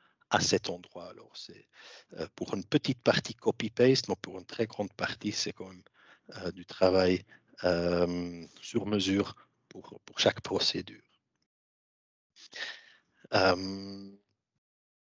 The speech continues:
par exemple, ben, il y a, à des endroits, il y a l'activité de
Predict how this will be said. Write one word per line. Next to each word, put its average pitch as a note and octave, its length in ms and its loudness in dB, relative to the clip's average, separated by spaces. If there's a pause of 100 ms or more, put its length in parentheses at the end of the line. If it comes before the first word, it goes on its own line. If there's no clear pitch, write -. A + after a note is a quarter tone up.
(120)
par - 180 0
exemple, A2 420 4
ben, F#2 120 2
il F2+ 60 -4
y F#2+ 60 -2
a, F2 140 0 (280)
à G2 80 0
des F2+ 240 2
endroits, F#2+ 260 2
il D#2+ 60 0
y F2 40 -8
a F#2+ 60 -6
l'activité F#2+ 580 -2 (260)
de - 580 -8